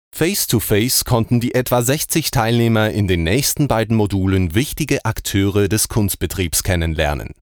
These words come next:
So zum Beispiel den Sammler Hubert Loser, der das Herzstück seiner Sammlung dem Zürcher Kunsthaus überlässt.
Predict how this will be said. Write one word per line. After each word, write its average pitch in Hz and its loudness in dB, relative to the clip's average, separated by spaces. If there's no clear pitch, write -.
So 110 0
zum 123 0
Beispiel 98 0
den 90 2
Sammler 104 2
Hubert 90 -2
Loser, 135 0
der 104 2
das 90 -2
Herzstück 131 -2
seiner 85 0
Sammlung 104 0
dem 78 -2
Zürcher 104 0
Kunsthaus 95 -2
überlässt. - -4